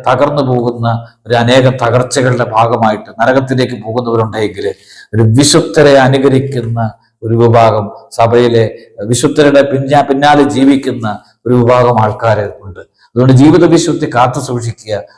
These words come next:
ആത്മാക്കളെ നേടാൻ വിശുദ്ധിക്ക് വലിയൊരു പങ്കാണ്.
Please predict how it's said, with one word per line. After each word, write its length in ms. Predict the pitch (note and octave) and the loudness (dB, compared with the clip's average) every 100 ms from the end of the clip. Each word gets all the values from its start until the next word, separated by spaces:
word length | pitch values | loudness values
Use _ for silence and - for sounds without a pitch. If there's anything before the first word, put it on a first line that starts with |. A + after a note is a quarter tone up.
| - | -2
ആത്മാക്കളെ 680 | C#3+ F#3+ G#3+ G#3 G3+ G#3 G3+ | 0 0 2 2 2 2 0
നേടാൻ 460 | F#3 F3+ F#3 F#3 - - | 2 2 2 0 -2 -8
വിശുദ്ധിക്ക് 540 | D#3 G3+ F3 F#3 - | -4 -2 -2 -6 -4
വലിയൊരു 540 | F3+ D#3+ E3 F#3 F#3+ E3+ | 2 2 2 2 2 2
പങ്കാണ്. 680 | F3+ C#3+ D3+ D3+ B2 F2+ | 0 -2 -2 0 -2 -2